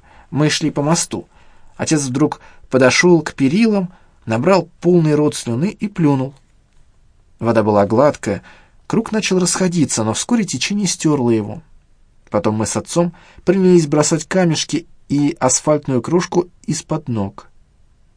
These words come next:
Не могли оторваться. Было интересно. Я тоже кидал? Нет, ты просто смотрел. Потом начался дождь. Вся река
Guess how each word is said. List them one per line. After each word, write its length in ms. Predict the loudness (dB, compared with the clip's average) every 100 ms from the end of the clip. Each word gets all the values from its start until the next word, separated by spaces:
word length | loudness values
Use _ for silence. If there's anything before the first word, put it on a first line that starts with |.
| _
Не 120 | -4
могли 260 | -2 0 0
оторваться. 640 | 0 0 -4 -4 -8 -14 -16 _ _ _ _ _ -6
Было 240 | 0 0
интересно. 760 | -2 -6 -4 -6 -6 -12 -16 _ _ _ _ _ _ _ _ _
Я 220 | -6 -2 0
тоже 260 | 0 0
кидал? 380 | -2 -2 -4 -6 -20 -20 -20 -20 -6
Нет, 320 | 0 0 0
ты 100 | -4
просто 300 | -2 -4 -4
смотрел. 560 | -4 -4 -4 -4 -6 -8 _ _ _ _ _ -20 -20 _ _ _ _ -10
Потом 260 | -2 0
начался 400 | 0 0 0 2
дождь. 420 | 2 0 -2 -12 -20 -20 -20 -14
Вся 200 | -2 2
река 420 | 2 2 0 0